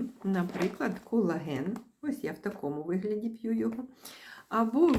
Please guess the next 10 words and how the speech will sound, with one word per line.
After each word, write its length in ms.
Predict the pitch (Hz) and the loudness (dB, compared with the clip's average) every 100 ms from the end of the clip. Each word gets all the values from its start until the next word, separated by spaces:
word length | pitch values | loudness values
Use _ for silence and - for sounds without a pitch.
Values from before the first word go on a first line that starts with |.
| 190 | 8
вигляді 540 | 208 233 170 - 151 | 10 10 8 2 -4
коктейлю, 720 | - 330 - - 160 143 160 | -2 -2 -2 0 0 2 0
тут 240 | 180 247 226 | -2 -2 -2
уже 220 | 214 208 | 4 4
із 240 | 196 202 | 4 4
вітамінами, 680 | 180 208 202 214 254 185 160 - | 2 2 2 4 4 4 2 0
із 140 | 180 | -2
колагеном 760 | - 190 180 180 185 185 165 143 | 0 2 4 4 2 2 0 -2
і 60 | |
все. 260 | 185 - 170 | -4 -4 -6